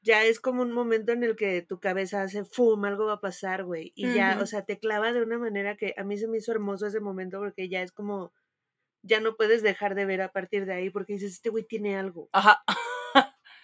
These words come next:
Speaker 1: Y quieres saber qué madres tiene, ¿no?
Speaker 3: Y de por qué algo que según debería ser como normal, que es como una persona
Speaker 1: Ajá.
Speaker 3: pidiéndote amablemente huevos.
Speaker 1: ¿Por qué estás sintiendo hasta tú en tu casa, en tu sillón con tus palomitas, este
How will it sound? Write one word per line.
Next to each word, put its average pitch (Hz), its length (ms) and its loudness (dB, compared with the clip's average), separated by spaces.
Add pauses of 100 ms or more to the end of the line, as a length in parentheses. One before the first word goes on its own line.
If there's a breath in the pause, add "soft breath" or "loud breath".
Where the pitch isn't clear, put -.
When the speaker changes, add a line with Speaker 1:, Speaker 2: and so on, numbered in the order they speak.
(100)
Speaker 1:
Y 214 60 -8
quieres 240 340 0
saber 233 300 2
qué 240 220 -2
madres 220 440 0
tiene, 202 360 -2
¿no? 175 320 -10 (340 soft breath)
Speaker 3:
Y 214 80 0
de 214 120 8
por 220 220 0
qué 247 140 4
algo 262 320 6
que 226 140 0
según 196 400 -4
debería 196 360 2
ser 190 220 -4
como 202 220 0
normal, 170 600 2 (140)
que 185 220 -2
es 180 100 -8
como 185 300 -4
una 185 260 -2
persona 180 600 -2
Speaker 1:
Ajá. 214 200 -2
Speaker 3:
pidiéndote 196 600 0
amablemente 214 960 4
huevos. 196 400 4 (200)
Speaker 1:
¿Por 233 200 2
qué 262 100 0
estás 294 320 -2
sintiendo 247 680 -2
hasta 202 360 -4
tú 220 140 -2
en 220 120 -2
tu 262 160 -14
casa, 202 320 0
en 240 100 -6
tu 233 120 -2
sillón 202 320 -2
con 226 160 -6
tus 240 100 -4
palomitas, 208 580 -6
este 233 380 -6